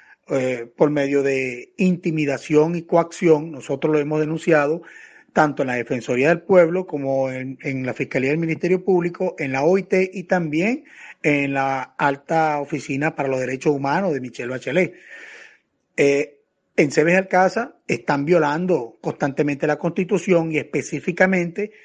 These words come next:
el artículo cuarenta y nueve de la Constitución, numeral cinco. Ellos no pueden obligar a ninguno a confesarse culpable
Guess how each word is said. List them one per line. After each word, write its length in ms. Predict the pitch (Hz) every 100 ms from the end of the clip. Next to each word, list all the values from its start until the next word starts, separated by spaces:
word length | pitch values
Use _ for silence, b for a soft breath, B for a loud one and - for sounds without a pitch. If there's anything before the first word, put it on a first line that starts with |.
| B _
el 180 | 147 135
artículo 680 | 131 - 139 131 170 175 175
cuarenta 520 | 170 170 165 170 170
y 60 | 185
nueve 380 | 196 190 180 165
de 120 | 127
la 120 | 131
Constitución, 840 | 185 175 185 190 180 208 180 185 b b
numeral 380 | 151 135 123 131
cinco. 500 | - 196 175 - - b b _
Ellos 300 | - 131 156
no 220 | 165 160
pueden 320 | 156 160 202
obligar 480 | 156 131 127 131 143
a 80 | 147
ninguno 540 | 139 131 127 165 202
a 80 | 208
confesarse 540 | 147 135 131 139 127 165
culpable 600 | 143 131 170 170 135